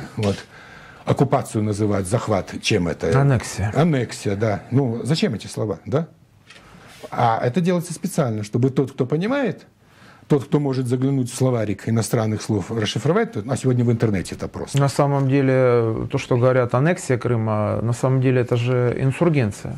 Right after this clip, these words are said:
Speaker 1: Абсолютно
Speaker 2: Это
Speaker 1: верно.
Speaker 2: присоединение, это возврат, э,
Speaker 1: Возврат к старому, статус-кво
Speaker 2: к старому,
Speaker 1: восстановился,
Speaker 2: да.
Speaker 1: да. Потому что Крым, если так уж по всем международным правилам, да, должен быть либо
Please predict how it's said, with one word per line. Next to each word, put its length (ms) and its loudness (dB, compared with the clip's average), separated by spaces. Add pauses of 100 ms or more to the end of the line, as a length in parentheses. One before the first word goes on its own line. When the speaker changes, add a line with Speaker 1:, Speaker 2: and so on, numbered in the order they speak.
Speaker 1:
Абсолютно 460 2
Speaker 2:
Это 100 2
Speaker 1:
верно. 320 0
Speaker 2:
присоединение, 580 2
это 160 2
возврат, 600 0
э, 300 2
Speaker 1:
Возврат 400 2
к 40 -12
старому, 380 0
статус-кво 400 -2
Speaker 2:
к 40 0
старому, 360 0
Speaker 1:
восстановился, 420 0
Speaker 2:
да. 180 0
Speaker 1:
да. 60 -6 (260)
Потому 180 2
что 120 0
Крым, 380 0 (320)
если 240 2
так 300 -2
уж 100 -8
по 100 2
всем 220 -2
международным 460 -2
правилам, 400 -4
да, 120 2
должен 320 0
быть 160 0
либо 300 2